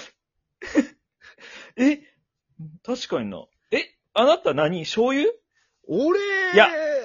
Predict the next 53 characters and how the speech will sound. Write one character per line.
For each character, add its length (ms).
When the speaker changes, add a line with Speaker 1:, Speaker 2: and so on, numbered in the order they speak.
Speaker 2:
醤 340
油 240
か 120
な、 60
Speaker 1:
濃 100
い 40
口 100
ソ 240
ー 40
ス 80
か 140
な？ 80
Speaker 2:
で 60
も。 20
そ 200
ん 20
な 60
濃 180
か 140
な 180
い 80
や 80
ろ、 120
俺。 200
Speaker 1:
濃 140
く 140
は 100
な 160
い 80
か。 200
Speaker 2:
醤 480
油 320
よ 200
り 120
じ 140
ゃ 60
な 120
い？ 100
Speaker 1:
醤 420
油 120
っ 20
て。 80
Speaker 2:
お 40
姉 60
さ 180
ん 40
塩 80
顔 160
や 80
ろ、 80
だ 80
っ 80
て。 180